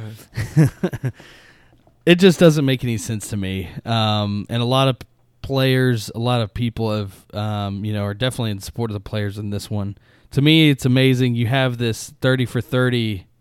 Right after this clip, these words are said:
Speaker 2: Um, really, I think they had, by design, made it to where it was kind of the beginning of baseball season that they wanted it to come out, which it was really
Speaker 1: Like,
Speaker 2: a
Speaker 1: yeah, like,
Speaker 2: boring thirty for
Speaker 1: like the
Speaker 2: thirty.
Speaker 1: yeah.
Speaker 2: But you have this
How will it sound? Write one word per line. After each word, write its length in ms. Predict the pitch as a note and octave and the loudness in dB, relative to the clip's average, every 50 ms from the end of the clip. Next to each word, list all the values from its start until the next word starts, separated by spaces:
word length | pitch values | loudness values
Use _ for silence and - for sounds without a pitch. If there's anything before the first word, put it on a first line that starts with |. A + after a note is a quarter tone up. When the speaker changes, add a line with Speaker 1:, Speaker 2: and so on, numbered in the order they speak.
| _ _ - - | _ _ -12 -8
Speaker 2:
Um, 640 | A2 A2 A2 G#2+ G#2 G2+ G2+ G2 G2 G2 G2 G2+ - _ _ _ - - _ _ _ _ _ _ _ _ | -6 -4 -2 -2 -2 -2 -4 -4 -6 -8 -10 -10 -14 _ _ _ -20 -20 _ _ _ _ _ _ _ _
really, 360 | - C#3 E3 F#3 F3+ E3+ D#3 C#3+ | 2 4 6 6 6 6 4 2
I 60 | C3 | 2
think 260 | - - D#3 D#3 C#3+ | 0 0 -2 0 0
they 320 | C3+ C3+ B2+ A#2+ A2+ A2 | 2 2 2 2 2 0
had, 520 | G#2 F#2 G#2 B2 A#2+ A2 G#2 F#2+ G2 G2+ - - | -2 -4 -2 -2 -2 -2 -4 -6 -10 -18 -18 -12
by 280 | A2+ A#2+ B2+ C3 C3+ C#3 | -6 -4 -2 0 0 2
design, 600 | C3 B2 A2+ G2+ A2 A2+ A#2+ A#2+ A#2+ A#2 A2 G#2 | 0 0 0 0 -2 -2 0 0 0 0 0 0
made 160 | G#2 G#2+ A2 A2 | -2 -2 -2 -2
it 120 | G#2+ G2 | -4 -4
to 100 | - A2 | -6 -8
where 240 | G#2 G#2+ A2 A2 G#2+ | -4 -4 -2 -2 -2
it 40 | G#2 | -2
was 180 | G2+ G2 - | -2 -4 -6
kind 200 | - - A#2+ A2+ | -8 -6 -4 -4
of 80 | A2 G2+ | -4 -4
the 60 | G#2 | -6
beginning 520 | G2+ A2+ G#2+ A2 A2+ A2+ A2+ A2+ A2 A2 | -6 -6 -6 -4 -4 -4 -4 -4 -4 -4
of 300 | G#2+ G#2 G#2 G2 G2 - - - | -4 -4 -4 -6 -8 -10 -6 -2
baseball 440 | A#2 B2 B2 - - - G#2+ G#2 | 0 0 0 -2 -2 -2 -2 -2
season 440 | G2 - - G#2+ G#2 G2+ G#2 G#2 G2+ | -2 -4 -4 -6 -6 -4 -6 -6 -6
that 160 | G2+ G2+ F#2+ | -6 -6 -6
they 80 | - G#2 | -6 -6
wanted 300 | G#2 G#2 A2 A2 A2 G#2+ | -4 -2 -2 -2 -4 -4
it 120 | G#2+ G#2 | -6 -8
to 80 | - A2 | -10 -12
come 240 | - - A2 G#2 G#2 | -10 -8 -6 -4 -4
out, 160 | G#2 G2+ G2 | -4 -2 -2
which 220 | G2+ G#2 F#2+ - - - - - - - - - | -4 -4 -6 -8 -14 -20 -20 -20 -20 -16 -8 -4
it 80 | A2 | -2
was 320 | A#2 A2+ A2+ G#2 F#2+ G#2 - - - - - - - - - | 0 0 0 0 -2 -6 -12 -14 -18 -20 -20 -20 -20 -18 -14
really 360 | - G#2 G#2 G#2+ G#2 F#2+ F2+ | -10 -8 -6 -6 -6 -6 -6
Speaker 1:
Like, 160 | F2 A2+ A#2+ - | -6 -6 -4 0
Speaker 2:
a 60 | D#3 D#3 C#3 | 2 2 4
Speaker 1:
yeah, 100 | B2+ C3 | 4 4
like, 80 | B2 A#2+ | 2 2
Speaker 2:
boring 180 | G2+ G2 G2+ G2 | 0 -2 -4 -8
thirty 300 | - A2+ G#2 G2+ G2 F#2+ | -6 -6 -6 -6 -6 -6
for 140 | - - | -4 -2
Speaker 1:
like 60 | B2 A#2+ | -2 -2
the 40 | G#2 | -2
Speaker 2:
thirty. 300 | G2+ G2 G2 G2 F#2+ - - _ | -4 -4 -4 -6 -8 -10 -14 _
Speaker 1:
yeah. 240 | - A2 F2 D#2+ E2 - _ - - - _ _ _ - | -10 -8 -8 -8 -10 -14 _ -20 -20 -20 _ _ _ 4
Speaker 2:
But 400 | D#3 D#3+ D#3+ C#3+ B2 A2 - - - - _ _ | 6 6 6 6 4 2 -2 -8 -16 -20 _ _
you 340 | - B2+ C3 C3+ C3 B2+ A#2+ | 0 4 6 6 6 6 4
have 340 | G#2+ C3 C#3 C#3 C#3 C#3+ C3+ | 2 0 0 0 0 0 0
this 380 | C3 B2 A2+ - - - - | -2 -4 -6 -8 -10 -16 -20